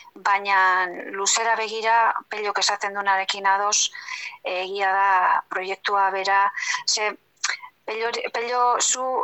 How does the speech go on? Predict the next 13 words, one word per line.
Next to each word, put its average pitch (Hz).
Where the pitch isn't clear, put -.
<laughs> -
proiektuaren 262
bultzatzaile 220
eta 240
antolamenduan 214
da 190
gehiago 220
ibili 196
zinen, 196
ez? 240
E, 220
gu 220
gehiago, 226